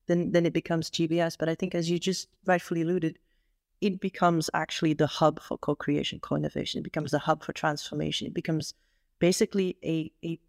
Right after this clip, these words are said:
place to land new technology, a place to land new concepts, new way of thinking of business. And I think looking at it from that lens, G B S becomes extremely sexy.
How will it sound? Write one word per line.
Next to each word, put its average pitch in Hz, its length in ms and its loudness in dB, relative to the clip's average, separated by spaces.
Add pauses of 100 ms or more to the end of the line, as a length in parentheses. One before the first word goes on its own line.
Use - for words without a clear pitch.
(140)
place 190 500 2
to 196 140 2
land 156 680 4 (420)
new 165 220 4
technology, 151 640 0
a 165 80 0
place 175 320 -4
to 165 80 -4
land 160 640 2
new 160 280 0
concepts, - 800 0 (300)
new 170 180 4
way 160 160 6
of 151 100 2
thinking 160 360 -2
of 147 160 -4
business. 160 380 2
And 160 100 2
I 160 40 0
think 180 220 -2 (800)
looking 240 400 4
at 175 120 4
it - 120 -6
from 165 340 -2
that 175 260 2
lens, 143 680 -2 (300)
G 202 160 2
B 185 140 2
S 170 140 4
becomes 160 360 -2
extremely 156 440 -4
sexy. - 560 -4